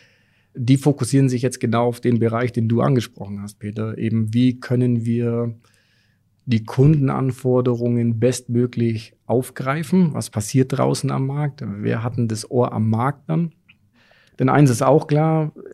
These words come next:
in der Entwicklungsabteilung sitzen natürlich viele Personen, die haben auch keinen landwirtschaftlichen Hintergrund.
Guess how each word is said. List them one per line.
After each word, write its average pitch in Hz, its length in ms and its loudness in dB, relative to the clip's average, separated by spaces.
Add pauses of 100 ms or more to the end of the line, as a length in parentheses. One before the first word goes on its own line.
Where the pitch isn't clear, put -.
(180)
in 127 260 4
der 120 400 2
Entwicklungsabteilung 139 1300 2
sitzen 127 280 -2
natürlich 123 380 -2
viele 139 220 0
Personen, 135 560 2
die 120 120 2
haben 131 140 0
auch - 180 -6
keinen 147 360 2
landwirtschaftlichen 117 800 0
Hintergrund. 113 600 2